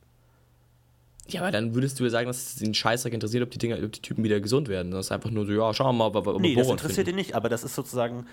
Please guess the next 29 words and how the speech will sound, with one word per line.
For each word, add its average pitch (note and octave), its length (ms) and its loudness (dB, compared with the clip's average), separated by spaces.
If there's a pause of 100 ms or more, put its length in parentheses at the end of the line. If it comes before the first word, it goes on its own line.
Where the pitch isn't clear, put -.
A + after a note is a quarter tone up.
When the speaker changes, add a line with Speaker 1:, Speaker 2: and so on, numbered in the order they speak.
(260)
Speaker 2:
die A#2 60 -6
Beschäftigung. A#2 520 -2
Und F#2 60 -6
natürlich F#3 280 -4
versuchen B2 340 -2
sie, A2 100 -4
sie G#2 120 0
auch F2+ 100 0
zu - 140 -6
helfen, F#2+ 300 -2
damit A2+ 200 -4
sie - 80 -8
wieder G2+ 160 -4
auf - 120 -10
ihrem F#2+ 100 -6
Lebensweg A#2 440 -4
kommen, C3 300 -2 (360)
damit A2 260 -4
sie A2+ 80 -4
dann G2+ 180 -2
wieder G2+ 140 -4
dem F#2 160 -8
Tod A2 240 -2
gegenüberstehen A#2+ 640 -4
können, B2+ 200 -6
damit A2 240 -6
sie - 140 -10
eben G#2+ 160 -8
nicht A#2 240 -8